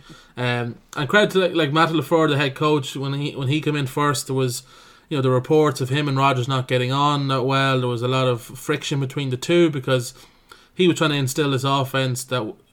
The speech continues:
it, you know, the N F L is such a "we need results now" kind of business that, you know, he knew it was gonna take a while. Now we're seeing the real fruits of that and how good they have been this year.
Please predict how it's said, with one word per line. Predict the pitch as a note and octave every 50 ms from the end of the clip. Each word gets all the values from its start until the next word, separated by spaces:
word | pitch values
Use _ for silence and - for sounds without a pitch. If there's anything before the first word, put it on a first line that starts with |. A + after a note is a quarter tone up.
| _
it, | - - D#3+
you | D3+ - - - - - - F#2+ - - - - E3+
know, | D3+ B2+ A#2+ A#2+ A#2+ A#2+ F#2 - _ _ - -
the | D3 D#3 E3
N | E3
F | D#3+ B2+ -
L | D#3+ D3 D3
is | C#3+ C3
such | - D#3 - -
a | C#3+ C3+ C3 B2+ - - - - - - - _ _ _ _ _ _ _ _ _ _ -
"we | C3+ C3+ C#3
need | D3 D3+ D3 C#3
results | C3+ C3+ B2+ D3 C#3 C3 - -
now" | C#3+ C#3 C#3+ D3 C#3+ C#3+
kind | C3+ C#3+ C3
of | B2+ B2
business | C#3 C#3+ C3+ C3 C3+ B2 -
that, | - C3 B2+ B2 B2 - - - -
you | - - C#3
know, | C3 B2+ B2 B2
he | A#2+ C3 D#3 D#3+
knew | D#3+ D#3+ D#3
it | D3+
was | C3+ C3
gonna | C#3+ C3+ C3
take | C3+ C3 B2+
a | B2+
while. | B2 B2+ B2+ B2+ B2+ B2
Now | B2 B2+ C3 C#3 D3+ D#3
we're | D3+ C#3+ C3 B2+
seeing | - - C#3+ C#3 C3+ C3 B2
the | A#2+ A#2
real | B2 C3+ C3+ C3 B2
fruits | - - - C#3 C3+ C3 C3+
of | B2+
that | B2+ A#2+ A#2+ A#2 A#2+
and | A#2 A2
how | A#2 B2 A#2+
good | A#2 C3+ C3+ B2+
they | B2 A2+
have | B2+ C3 C3 A#2+
been | B2+ A#2+ A#2
this | A#2 A#2 - - C3
year. | B2+ B2+ B2+ B2 A#2+ -